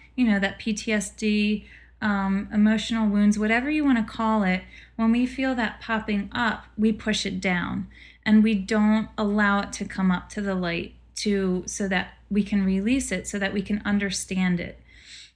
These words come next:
And so a lot of times shadow work kind of comes first. It's noticing the things that we don't like about ourselves, the things that we are afraid to work with, um, we're embarrassed about, we hold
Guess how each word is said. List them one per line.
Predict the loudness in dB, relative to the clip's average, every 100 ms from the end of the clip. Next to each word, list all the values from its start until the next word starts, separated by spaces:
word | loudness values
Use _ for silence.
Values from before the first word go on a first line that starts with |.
| _
And | 0 4 4
so | 4 0 2 2 2 -2 -4
a | -2
lot | 2 2 2
of | 0
times | -2 0 0 0
shadow | -4 -2 0 0 0 0
work | 0 -2 -6 -6
kind | -2 0
of | -2 -4
comes | 0 0 0
first. | -6 -6 -4 -4 -8 -8
It's | -8 -4 2
noticing | 2 2 0 -2 -2 0
the | -2
things | -4 0 4 4 2
that | 0 0 0 -8 -20 -20 -20 _
we | 2 4
don't | 4 0 0
like | 0 0
about | 0 2 2
ourselves, | 0 0 -2 0 -2 -4
the | -6
things | -2 2 2 2
that | 0 -2 -2
we | -2 -2 -4
are | -4 -2 -4
afraid | -4 -4 -2 -2 -4 -6
to | -4 -2 -2 -4 -2
work | -2 -2 -2
with, | 0 0 -4 -14 -20 -20 _ -4
um, | -2 -2
we're | 0
embarrassed | 2 2 2 2 0 -2
about, | -2 0 0
we | -2
hold | -4 -2 -4 -4